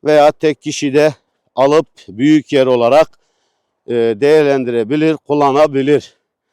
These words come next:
Müstakil tapulu bu yerimiz toplam dokuz bin yüz metre kare efendim. Evet efendim, şöyle arka tarafımız bu, hala yerimizin sınırında ve kadastrol yola, yerimize cephe kadastrol yola,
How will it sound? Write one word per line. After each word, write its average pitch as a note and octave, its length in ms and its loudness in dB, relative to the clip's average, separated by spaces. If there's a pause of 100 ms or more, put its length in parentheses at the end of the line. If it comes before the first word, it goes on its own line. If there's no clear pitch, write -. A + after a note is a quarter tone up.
(460)
Müstakil C3 520 -6
tapulu B2 520 -2
bu C#3+ 100 -4
yerimiz C#3+ 400 -2
toplam C#3+ 560 -4
dokuz C3+ 440 -6
bin D#3 200 -8
yüz C3+ 340 -10
metre C#3 420 -6
kare C3+ 360 -2
efendim. G2 440 -6 (1400)
Evet D3+ 260 -2
efendim, C#3 360 -8
şöyle C#3 320 -2
arka C#3+ 340 -2
tarafımız C#3 720 -4
bu, C3 240 -14
hala D#3 560 2 (360)
yerimizin D#3 440 -2
sınırında D#3 760 0
ve D3+ 120 0
kadastrol D3+ 580 -2
yola, B2 380 -2
yerimize D3 540 -2
cephe C#3+ 440 -2
kadastrol C3+ 500 -6
yola, C3 340 -2